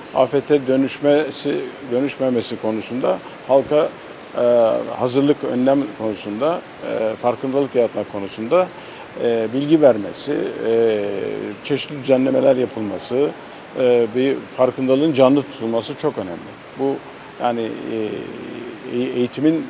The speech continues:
çeşitli dallarında da, e, bunlar, ö-, örneğin ilkokuldan başlamak üzere her ke-, e, her eğitim, e, katmanında bu farkındalığın sürekli, e, tesis edilmesi gerekiyor.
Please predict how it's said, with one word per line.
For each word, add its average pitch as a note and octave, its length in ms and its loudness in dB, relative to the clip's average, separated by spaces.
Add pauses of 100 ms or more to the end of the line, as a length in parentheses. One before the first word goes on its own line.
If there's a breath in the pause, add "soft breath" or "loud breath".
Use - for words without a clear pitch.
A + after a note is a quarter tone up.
(280)
çeşitli C3+ 480 -2
dallarında C3 600 6
da, A2+ 220 4 (260)
e, G#2+ 180 2 (140)
bunlar, G#2+ 220 0
ö-, A#2 520 -4
örneğin A#2 300 -2 (640 loud breath)
ilkokuldan B2 560 0 (160)
başlamak A2+ 480 0
üzere G#2 380 0 (380 loud breath)
her C3+ 160 6
ke-, B2 180 -4
e, A#2+ 280 -4 (160)
her C3+ 180 6 (240)
eğitim, A#2 440 -2 (240)
e, G#2 240 0 (1000)
katmanında A#2 640 0 (440 loud breath)
bu C3 60 -2
farkındalığın A#2+ 840 0 (140)
sürekli, B2+ 480 0
e, D3 60 -4 (500)
tesis C3 240 -2
edilmesi G2 440 -4 (160)
gerekiyor. C3 380 -6